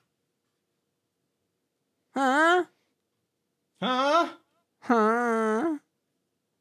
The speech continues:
Speaker 1: Yeah, that might have been all we made sketch-wise.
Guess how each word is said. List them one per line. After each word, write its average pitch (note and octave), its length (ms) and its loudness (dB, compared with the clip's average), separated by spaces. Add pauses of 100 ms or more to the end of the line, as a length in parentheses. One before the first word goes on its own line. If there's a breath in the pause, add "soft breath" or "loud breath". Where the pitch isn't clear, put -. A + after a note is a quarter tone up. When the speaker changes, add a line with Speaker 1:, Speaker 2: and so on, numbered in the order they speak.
(840)
Speaker 1:
Yeah, F#3+ 160 2
that A3 100 2
might G3+ 200 0
have G3 80 0
been G3+ 100 2
all F#3 220 2
we G3 120 2
made F3+ 360 0
sketch-wise. F2 720 -6